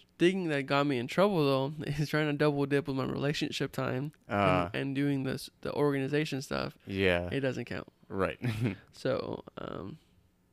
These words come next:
Speaker 1: yeah, that was one that I had to learn the hard way of saying, of,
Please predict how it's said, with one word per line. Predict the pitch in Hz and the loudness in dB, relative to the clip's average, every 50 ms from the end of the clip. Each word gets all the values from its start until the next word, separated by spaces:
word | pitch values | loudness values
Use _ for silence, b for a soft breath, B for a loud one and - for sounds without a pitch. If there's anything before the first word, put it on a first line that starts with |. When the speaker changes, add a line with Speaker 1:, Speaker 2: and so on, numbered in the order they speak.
| _ - | _ -6
Speaker 1:
yeah, | - 120 110 120 151 143 | -4 -4 -4 -4 -4 -4
that | 131 131 | -2 -2
was | 131 135 143 139 | 0 0 0 0
one | 143 139 139 135 135 | 0 0 2 2 0
that | 135 127 123 - - B B B B B B | 0 0 -2 -2 -4 B B B B B B
I | 135 143 | 2 4
had | 147 147 | 4 4
to | 147 147 | 4 2
learn | 143 139 | 0 0
the | 127 143 | 0 2
hard | 139 135 131 131 | 2 2 2 2
way | 131 131 127 127 | 2 2 2 0
of | 127 127 - | 0 -2 -2
saying, | - 135 127 - - | -4 -4 -4 -4 -4
of, | - 127 127 135 - - - | -4 -4 -4 -4 -8 -12 -16